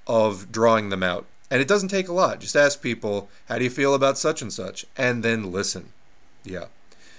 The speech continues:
Um, just listening to people in a way that they feel actually heard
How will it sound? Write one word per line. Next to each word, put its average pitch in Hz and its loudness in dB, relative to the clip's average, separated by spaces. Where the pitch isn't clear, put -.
Um, 113 6
just 190 4
listening 175 0
to 180 -4
people 156 2
in 139 0
a 120 0
way 123 2
that 120 -4
they 110 -2
feel 120 2
actually 107 2
heard 104 0